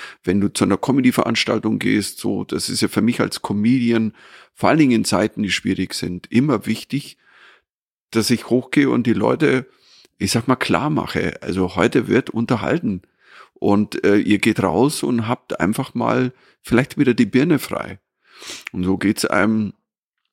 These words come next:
Ich meine, das Tolle ist, wir haben und im ersten Lockdown, unsere Tochter war zwölf und da hat man halt angefangen, jetzt kann man Sachen schauen, die ab zwölf sind.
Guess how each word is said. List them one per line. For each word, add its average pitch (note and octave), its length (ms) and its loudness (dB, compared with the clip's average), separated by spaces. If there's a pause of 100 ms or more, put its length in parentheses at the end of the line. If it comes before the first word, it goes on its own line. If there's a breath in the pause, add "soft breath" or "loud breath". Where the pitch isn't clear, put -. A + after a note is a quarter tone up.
(460)
Ich F#2+ 80 0
meine, G2 220 2
das G#2+ 160 0
Tolle B2 240 4
ist, A2 200 -2
wir A2 140 0
haben A#2 240 2 (300 loud breath)
und A2+ 220 -6
im A2+ 180 2
ersten A#2+ 260 2
Lockdown, B2+ 460 0
unsere A2 260 -4
Tochter B2+ 320 -2
war G#2 200 -6
zwölf A#2+ 600 2 (380 loud breath)
und G2 200 -4
da - 200 0
hat - 120 -8
man A#2 160 -2
halt - 260 0
angefangen, C#3 1000 0 (180)
jetzt - 220 -4
kann - 160 -6
man B2 380 2
Sachen - 420 -4
schauen, - 300 -2
die - 160 -4
ab - 160 -6
zwölf - 320 -2
sind. F2 380 -6